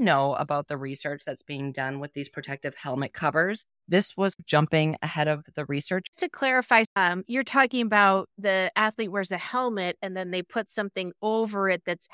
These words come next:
Speaker 2: padded that adds extra protection on top of the helmet. That's what we're talking
Speaker 1: Exactly.
Speaker 2: about, right?
Speaker 1: Yes.
Speaker 2: They look like big marshmallow heads, right?
Speaker 1: Yes, and, and they were well-intentioned. However, it gives me such pause with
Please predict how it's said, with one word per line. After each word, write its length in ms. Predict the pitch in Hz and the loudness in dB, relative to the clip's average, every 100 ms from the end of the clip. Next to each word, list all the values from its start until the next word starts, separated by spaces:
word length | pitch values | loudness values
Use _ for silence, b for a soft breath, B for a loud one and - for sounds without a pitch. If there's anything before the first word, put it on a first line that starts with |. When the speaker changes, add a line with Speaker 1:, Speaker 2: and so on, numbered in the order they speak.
| B | B
Speaker 2:
padded 540 | - 208 190 156 - - | 2 2 2 0 -4 -4
that 140 | 190 - | -4 2
adds 280 | 185 185 - | 4 4 0
extra 320 | - 196 - 202 | -6 -6 -10 -10
protection 600 | 196 - 185 - 185 175 | -12 -8 -8 -6 -8 -8
on 220 | 170 165 | -10 -10
top 340 | - 165 - | -4 -4 -4
of 80 | 165 | -8
the 60 | 151 | -8
helmet. 360 | - 147 - - | -8 -10 -12 -6
That's 220 | 180 - | -6 -4
what 100 | 180 | -10
we're 80 | 165 | 0
talking 160 | 170 147 | 2 4
Speaker 1:
Exactly. 340 | 156 131 107 | 2 2 -2
Speaker 2:
about, 120 | 92 | -4
right? 100 | 143 | 2
Speaker 1:
Yes. 300 | - - - - _ _ _ | 2 2 -6 -16 _ _ _
Speaker 2:
They 100 | 208 | 2
look 200 | 214 226 | 2 0
like 160 | 214 | -4
big 160 | 214 190 | -4 -4
marshmallow 480 | 190 190 - 208 214 | -4 -4 -4 -2 -2
heads, 320 | 226 233 - | -2 -6 -6
right? 240 | 202 - 147 | -6 -4 2
Speaker 1:
Yes, 320 | 180 202 - - | 2 2 -8 -2
and, 180 | 131 117 | 0 0
and 340 | 147 151 143 _ 147 | -4 -6 -10 _ -8
they 100 | 165 | -4
were 120 | 160 156 | -2 0
well-intentioned. 960 | 151 143 139 - - - - 147 147 - _ _ - | -2 -2 -6 -10 -12 -8 -4 -2 -2 -8 _ _ -8
However, 800 | 214 202 214 220 220 220 220 226 - 104 | -4 0 0 -2 -4 -2 -2 -2 -6 -14
it 220 | - 202 202 | -4 -2 0
gives 240 | 220 190 | 0 2
me 100 | 208 | 0
such 260 | - 202 - | 2 -2 -2
pause 480 | - 220 220 214 - | -2 4 6 6 2
with 120 | 185 | -4